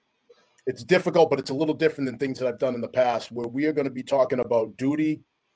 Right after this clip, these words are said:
honor, and sacrifice that comes along with not only military members, but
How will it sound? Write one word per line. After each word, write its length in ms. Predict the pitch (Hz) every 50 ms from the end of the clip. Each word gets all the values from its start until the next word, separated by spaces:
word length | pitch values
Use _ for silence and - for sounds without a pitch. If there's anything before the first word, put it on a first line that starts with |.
| _ _ _
honor, 400 | 127 127 131 135 135 135 131 - - _
and 120 | 107 104 -
sacrifice 760 | - - 127 127 123 127 104 - 117 113 104 104 - -
that 160 | - 113 101 -
comes 240 | - 123 117 107
along 560 | 117 113 113 117 117 117 113 110 104 107 104 - _ _ _ _ _ _ _ _ _ -
with 260 | 117 113 - - - _ _ _ _ _ _
not 360 | 107 110 120 127 143 156 156
only 180 | 165 156 151 139
military 560 | 135 147 151 156 147 151 - 147 143 135 131
members, 460 | 127 131 - - 127 120 110 104 95
but 240 | - _ 113 110 104